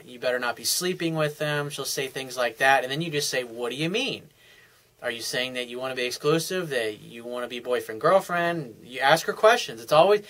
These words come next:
whoever's asking the questions is the one that's always in charge of the conversation. Remember that. It applies in the date, and it repo-, or even applies after you've been together for two years.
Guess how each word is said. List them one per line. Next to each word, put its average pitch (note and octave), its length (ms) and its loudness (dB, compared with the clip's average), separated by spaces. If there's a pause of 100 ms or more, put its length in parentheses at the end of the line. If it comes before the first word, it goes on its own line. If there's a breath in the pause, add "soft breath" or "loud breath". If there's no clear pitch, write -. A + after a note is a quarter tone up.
(120)
whoever's A3+ 320 6
asking A3+ 300 6
the F#3 60 -6
questions F#3+ 460 0
is C#3+ 80 -4
the D3 80 -4
one C#3+ 120 -2
that's C#3+ 120 -2
always C3+ 220 -2
in B2+ 80 -12
charge B2+ 240 0
of A#2+ 40 -12
the A#2+ 60 -10
conversation. B2 720 -6 (260 loud breath)
Remember C3+ 540 0
that. G2+ 240 -2 (200 loud breath)
It B2+ 160 0
applies C#3 460 6
in C3 80 -10
the A#2+ 100 -6
date, D3 400 4 (300 soft breath)
and C3 140 0
it - 20 -4
repo-, C3+ 400 0
or C#3 240 -4
even D3 240 0
applies D3+ 460 6
after D3+ 120 -2
you've D#3+ 120 -4
been D#3+ 100 0
together D#3 260 4
for D3+ 120 -8
two F3+ 240 -4
years. F#3+ 520 -4